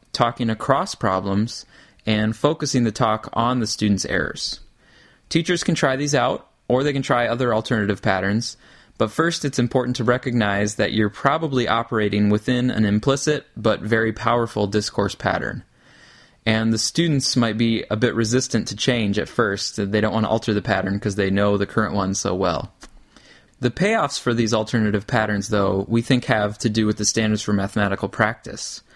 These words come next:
In the typical patterns, we didn't see many standards for mathematical practice at all. That nineteen percent of class time seemed to be pretty useful in reinforcing skills,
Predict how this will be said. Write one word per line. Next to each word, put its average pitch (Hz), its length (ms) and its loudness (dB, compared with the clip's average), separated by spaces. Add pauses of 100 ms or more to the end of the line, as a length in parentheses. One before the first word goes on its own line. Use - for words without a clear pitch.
(720)
In 127 200 4
the 117 60 2
typical 202 460 0
patterns, 101 580 2
we 117 120 4
didn't 120 240 2
see 117 160 4
many 104 240 2
standards 104 340 0
for - 100 -2
mathematical 95 460 0
practice - 460 -2
at 98 40 2
all. 85 320 -2 (580)
That 107 220 2
nineteen 123 380 2
percent 120 380 2
of - 80 -8
class 120 340 0
time 95 540 0
seemed 117 320 0
to 110 60 -4
be 110 140 2
pretty 131 260 0
useful 127 440 0
in 110 140 2
reinforcing 120 560 0
skills, 107 720 0